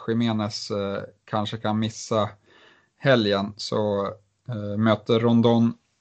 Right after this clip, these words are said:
Burnley, eh, nu till helgen. Burnley har släppt till flest chanser av alla lag i, i ligan. Eh, och efter det så, eh, har de,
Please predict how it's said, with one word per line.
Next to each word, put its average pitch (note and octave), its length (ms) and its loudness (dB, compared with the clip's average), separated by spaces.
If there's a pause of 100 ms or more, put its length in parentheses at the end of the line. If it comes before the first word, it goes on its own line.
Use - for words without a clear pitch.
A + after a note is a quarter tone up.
(120)
Burnley, B2+ 760 4 (180)
eh, A#2 280 2
nu A#2+ 160 2
till A#2+ 140 0
helgen. A#2 420 2
Burnley A2+ 260 2
har A2+ 60 2
släppt - 480 -6
till A2 280 -2
flest - 320 -2
chanser A#2 400 0
av G#2+ 120 2
alla G#2+ 220 2
lag A2+ 340 2
i, A2 200 -2
i G#2+ 220 0
ligan. A2 540 2 (760)
Eh, G2+ 160 0
och A2+ 180 6
efter A2 240 0
det A#2 280 4
så, G#2+ 240 2 (400)
eh, G#2+ 500 -2 (220)
har G#2+ 280 6
de, G#2 260 2